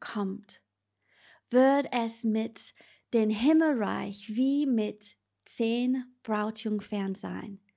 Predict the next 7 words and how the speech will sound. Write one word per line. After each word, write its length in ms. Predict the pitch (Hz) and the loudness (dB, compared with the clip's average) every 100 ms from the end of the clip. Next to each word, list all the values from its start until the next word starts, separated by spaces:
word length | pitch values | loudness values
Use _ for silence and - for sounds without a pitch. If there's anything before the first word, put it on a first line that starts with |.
| _ _ - | _ _ -10
die 80 | 233 | -2
ihre 300 | 240 247 240 | 0 2 -2
Fackeln 600 | - 277 277 285 285 262 | -2 -4 -4 -2 0 2
nahmen 600 | 220 226 208 202 208 - | 2 0 0 -2 -4 -6
und 380 | 262 269 269 - - - - | -2 -2 -4 -8 -20 -16 -4
dem 280 | 226 226 220 | 0 0 0
Bräutigam 880 | 254 269 311 - 254 226 208 208 | 2 4 2 0 -4 -4 -4 -6